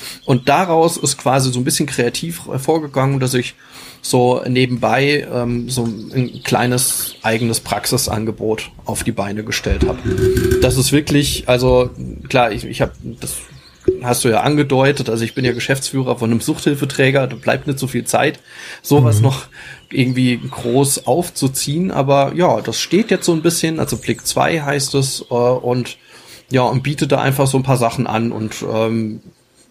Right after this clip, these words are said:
Speaker 1: bin da offen für Menschen, die da, die da irgendwie Beratung suchen, vor allem aber mit dem Schwerpunkt Paar- und Familientherapie.
Speaker 2: Cool, ich finde das total geil. Also, ähm,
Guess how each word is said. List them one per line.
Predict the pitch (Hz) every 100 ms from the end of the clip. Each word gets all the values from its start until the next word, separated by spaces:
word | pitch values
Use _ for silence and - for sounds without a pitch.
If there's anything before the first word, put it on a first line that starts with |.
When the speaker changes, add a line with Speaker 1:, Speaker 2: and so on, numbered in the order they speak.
| _ -
Speaker 1:
bin | 131
da | 135 123 117
offen | - 139 147 143 143
für | 135 131 131 127
Menschen, | 120 135 143 127
die | 127
da, | 120 123 - - - - - -
die | 123
da | 120
irgendwie | 127 123
Beratung | 120 117 113 135 143 135
suchen, | 131 139 139 139 135 135
vor | - 123 107
allem | 120 131
aber | 120
mit | 117
dem | 117
Schwerpunkt | - 117 - 120
Paar- | - 101
und | 117
Familientherapie. | - 104 107 101 - 101 98 - 107 - _ _ _ - - - - - -
Speaker 2:
Cool, | 123 165 120
ich | 90
finde | 131 117
das |
total | 120 127 131
geil. | 120 165 123
Also, | 104 104 117 - - - -
ähm, | 123 107